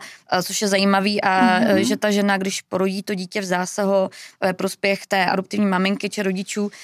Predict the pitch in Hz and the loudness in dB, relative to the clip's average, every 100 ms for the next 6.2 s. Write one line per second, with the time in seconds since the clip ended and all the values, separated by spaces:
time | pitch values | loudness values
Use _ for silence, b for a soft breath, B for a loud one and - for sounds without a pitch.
0 | B 202 208 208 233 226 226 202 202 214 | B -2 0 0 2 4 4 4 2 0
1 | 208 - 208 202 - - 214 214 214 202 | -2 0 -2 0 -4 -2 0 2 2 0
2 | 185 - 180 185 180 160 - 185 180 180 | -2 -2 -2 -2 -2 -6 -4 -4 -4 -2
3 | 214 196 B B _ 180 175 175 175 - | -2 -2 B B _ 0 2 0 -2 -2
4 | 214 190 196 175 180 190 196 190 196 196 | -2 -2 -6 -4 -2 -2 -4 -2 -4 -4
5 | - 220 214 226 220 214 240 240 277 349 | -4 -2 -2 -2 -2 -2 -2 2 2 2
6 | - | -4